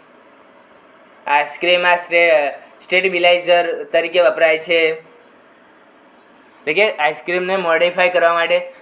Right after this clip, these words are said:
સ્ટેબિલાઇઝર તરીકે વપરાય છે કયું? તો સાચો જવાબ છે જેલેટિન, જે આઈસ્ક્રીમમાં એટલે સ્ટેબિલાઇઝર એટલે કે, અ, મોડિફાય તરીકે જેલેટિન વપરાય છે.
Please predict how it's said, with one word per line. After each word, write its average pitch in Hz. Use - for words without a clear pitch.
સ્ટેબિલાઇઝર 175
તરીકે 165
વપરાય 165
છે 175
કયું? 160
તો 151
સાચો 151
જવાબ 170
છે 196
જેલેટિન, 165
જે 165
આઈસ્ક્રીમમાં 170
એટલે 165
સ્ટેબિલાઇઝર 165
એટલે 151
કે, 180
અ, -
મોડિફાય 160
તરીકે 156
જેલેટિન 165
વપરાય 139
છે. 113